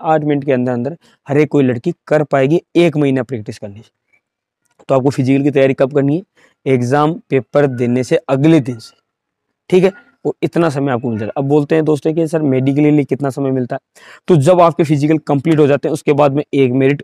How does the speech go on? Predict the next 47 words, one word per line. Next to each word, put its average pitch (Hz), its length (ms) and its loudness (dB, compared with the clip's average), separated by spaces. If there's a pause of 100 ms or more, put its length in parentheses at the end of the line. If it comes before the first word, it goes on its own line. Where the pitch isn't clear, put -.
और 123 180 0
आती 120 280 -8
है, 139 80 -12 (360)
फिर 156 120 2
आती 151 180 2
है 160 60 4
मेडिकल 120 340 0
के 123 80 -2
लिए, 120 140 -4 (300)
फिर 190 120 2
मेडिकल 151 400 4
चलते 135 240 -2
हैं। 151 60 0
तो 160 80 -2
मेडिकल 143 400 0
के 156 100 2
लिए 156 120 0
कम 160 220 -2
से 160 200 -4
कम 147 220 0
ये 143 100 0
मान 120 200 -4
के 127 60 -8
चलिए 131 220 -4 (120)
चार 156 220 2
से 156 140 -4
पाँच 143 360 -2
महीने 120 240 -4
लग 110 160 -6
जाते - 240 -20
हैं - 80 -20 (560)
मेडिकल 131 360 0
डेट, 110 280 -6
फिर 175 180 0
मेडिकल 160 420 4
चलते 139 260 -4
हैं 135 40 -2
इसके 135 180 -4
तीन 127 240 -2
चार 113 180 -4
महीने 113 240 -10
तक, - 120 -20 (600)
दो 143 160 4
महीने, 135 280 2
तीन 139 220 -2
महीने 123 240 -4
तक। 127 140 -20